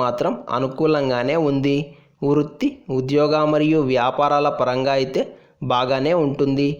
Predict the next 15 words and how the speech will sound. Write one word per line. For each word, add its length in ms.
కానీ 300
మీ 120
సహనానికి 600
పరీక్షలు 420
ఎదురవుతూ 400
ఉంటాయి. 440
పై 140
అధికారులతోటి, 880
వ్యాపార 460
భాగస్వాములతోటి, 1080
జీవిత 340
భాగస్వామితోటి, 1000
అలాగే 380
సహోద్యోగులతోటి 1000
సఖ్యతగా 500